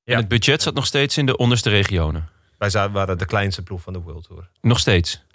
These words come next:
Speaker 2: In tweeduizend zestien?
Speaker 1: Ja,
Speaker 2: Eind
Speaker 1: zeker.
Speaker 2: tweeduizend zestien. Ik vind het
Speaker 1: Tot
Speaker 2: wel
Speaker 1: en met,
Speaker 2: grappig.
Speaker 1: tot en met tweeduizend achttien zijn wij de
Speaker 2: Ja.
Speaker 1: kleinste ploeg in de World Tour geweest.
Speaker 2: Jezus.
Speaker 1: Ja.
Speaker 2: Wauw. Ik vind het wel grappig, want eind tweeduizend zestien, eh, zeg je van, "Nou, toen gingen we bouwen en, en voelden het, eh, was, was er duidelijk een plan."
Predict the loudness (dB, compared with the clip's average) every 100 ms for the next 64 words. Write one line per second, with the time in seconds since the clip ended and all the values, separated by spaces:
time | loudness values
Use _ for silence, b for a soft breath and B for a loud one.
0 | _ 0 2 4 4 4 2 0 -2 -4
1 | -2 -2 0 0 -2 -6 -10 -6 -4 0
2 | 2 2 2 0 0 0 0 -2 0 0
3 | 0 -2 -2 -4 -4 -6 -4 -4 -2 -2
4 | -2 -4 -6 -8 -6 -6 -8 -12 -14 -20
5 | -18 -10 -6 -4 -4 -6 -10 _ -8 0
6 | 2 4 2 -2 B -2 -2 -2 0 0
7 | 0 -2 -2 -2 0 2 2 2 0 0
8 | 0 0 -2 -6 -8 _ _ _ -2 0
9 | 0 -2 -2 0 0 0 0 2 4 4
10 | 4 4 4 4 2 0 -2 0 0 -2
11 | -2 -4 -4 -2 0 2 0 -2 -6 -4
12 | -2 -2 -2 -2 -2 -2 2 2 2 0
13 | 0 -2